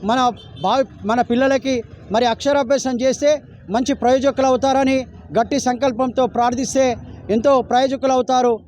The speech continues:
మన ఎరకల, ఆ, పిల్లలు. అదే రకంగా ఏ-, ఏకలవ్య యొక్క చరిత్రని మరి ప్రభుత్వం వెంటనే గుర్తించి ఏదైతే ట్రైబల్కు సంబంధించిన కల్చర్స్లో మరి యొక్క మా యొక్క, ఆ,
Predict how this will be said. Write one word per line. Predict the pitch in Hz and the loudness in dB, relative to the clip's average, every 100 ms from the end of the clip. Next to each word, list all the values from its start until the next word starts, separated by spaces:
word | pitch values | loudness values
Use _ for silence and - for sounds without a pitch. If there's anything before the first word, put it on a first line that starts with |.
| - 196 | -14 -6
మన | 233 | 0
ఎరకల, | 233 240 262 254 220 190 - - - 208 | 0 0 0 0 0 -4 -14 -18 -4 0
ఆ, | 196 | 0
పిల్లలు. | - 247 254 202 - - - | 2 2 2 0 -4 -20 -6
అదే | 196 277 | 0 2
రకంగా | 269 240 262 262 | 2 0 0 2
ఏ-, | 262 247 247 196 254 | 2 2 0 0 0
ఏకలవ్య | 269 262 262 | 0 0 2
యొక్క | 254 262 254 | 2 -2 0
చరిత్రని | 247 247 269 269 262 - - - | -2 -2 -2 -2 -4 -10 -10 -2
మరి | 262 | 0
ప్రభుత్వం | 262 247 269 277 254 | 2 0 0 0 0
వెంటనే | 254 262 262 | 0 0 -2
గుర్తించి | 208 233 262 269 277 277 - - - | -2 -2 0 0 0 -4 -6 -12 0
ఏదైతే | 220 285 277 277 269 240 _ _ | 2 2 2 2 0 -4 _ _
ట్రైబల్కు | 220 254 277 277 277 | -2 2 2 0 -2
సంబంధించిన | 254 254 269 262 220 269 | -2 -2 -2 -4 -4 -4
కల్చర్స్లో | 247 240 240 269 - 269 247 - - - | 0 0 0 -2 0 0 0 -2 -12 -2
మరి | 233 | 2
యొక్క | 262 262 | 2 2
మా | 262 247 | 2 2
యొక్క, | 254 - | 0 0
ఆ, | 254 220 - - - 214 | 0 -2 -6 -20 -6 -2